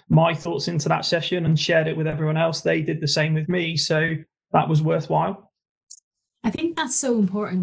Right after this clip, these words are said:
Speaker 2: Gareth, and we're hitting on, um, something that's threaded through a whole session around reflection and,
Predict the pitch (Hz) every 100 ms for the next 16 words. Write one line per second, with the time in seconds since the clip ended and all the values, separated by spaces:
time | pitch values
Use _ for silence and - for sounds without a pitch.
0 | 170 165 170 175 175 180 185 233 240 214
1 | 185 180 175 175 - - 175 165 175 175
2 | - 190 190 185 175 - 202 190 185 185
3 | 175 190 180 190 180 - 185 185 180 180
4 | 196 180 - 175 175 175 - - - 180
5 | 175 175 175